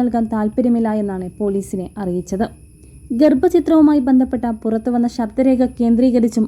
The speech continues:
അന്വേഷണം ആരംഭിച്ചിരുന്നു. ഗർഭചിത്രം നടത്തിയ യുവതിയുമായി പോലീസ് സംസാരിച്ചിരുന്നു. നിയമ നടപടിക്ക് ഇതേവരെ ഈ സ്ത്രീയും താൽപ്പര്യം കാണിച്ചിട്ടില്ല. മൊഴി നൽകാൻ തയ്യാറല്ലെന്ന ഇരകളുടെ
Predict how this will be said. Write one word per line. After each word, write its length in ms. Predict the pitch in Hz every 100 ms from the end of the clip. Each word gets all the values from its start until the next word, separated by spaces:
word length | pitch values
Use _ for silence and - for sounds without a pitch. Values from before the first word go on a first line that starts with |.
| -
അന്വേഷണം 480 | 220 220 233 226 190 - 196
ആരംഭിച്ചിരുന്നു. 580 | 185 180 - 190 190 247 - - - - - - - 262
ഗർഭചിത്രം 540 | 311 269 330 311 311 294
നടത്തിയ 280 | 285 277 262
യുവതിയുമായി 500 | 247 240 269 254 233 226
പോലീസ് 300 | 226 208 202
സംസാരിച്ചിരുന്നു. 680 | 190 185 185 185 - 202 220 233 - - - 220
നിയമ 200 | 233 247
നടപടിക്ക് 480 | 247 240 226 247 247 - 226
ഇതേവരെ 380 | 277 285 254 226 233
ഈ 40 |
സ്ത്രീയും 300 | - 233 214 202 214
താൽപ്പര്യം 460 | 208 208 214 180 -
കാണിച്ചിട്ടില്ല. 560 | 190 185 185 - 190 196 240 - - - _ - _ _ _ - 262
മൊഴി 160 | 302 359
നൽകാൻ 280 | 330 311 294 285
തയ്യാറല്ലെന്ന 540 | 262 262 269 262 254 220
ഇരകളുടെ 360 | 240 233 247